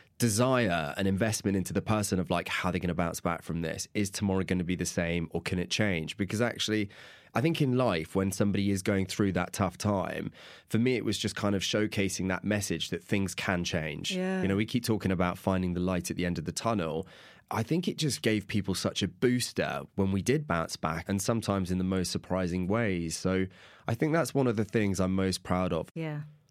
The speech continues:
Speaker 2: Growing up,
Speaker 1: Yeah.
Speaker 2: Were you someone who loved physical challenges?
Speaker 1: Was good at acting, sport, and art.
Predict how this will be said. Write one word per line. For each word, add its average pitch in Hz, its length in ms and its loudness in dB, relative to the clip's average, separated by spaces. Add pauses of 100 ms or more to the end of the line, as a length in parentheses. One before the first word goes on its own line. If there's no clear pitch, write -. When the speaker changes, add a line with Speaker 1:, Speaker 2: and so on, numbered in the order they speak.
(800)
Speaker 2:
Growing 277 300 0
up, 220 380 -2
Speaker 1:
Yeah. 85 240 0 (320)
Speaker 2:
Were 214 140 4
you 233 140 2
someone 202 320 0
who 190 140 2
loved 175 320 0
physical 156 360 -4
challenges? 147 560 -8 (840)
Speaker 1:
Was 98 220 0
good 98 220 2
at 87 240 0
acting, 104 640 0 (160)
sport, - 720 -2 (120)
and 92 160 0
art. - 460 -2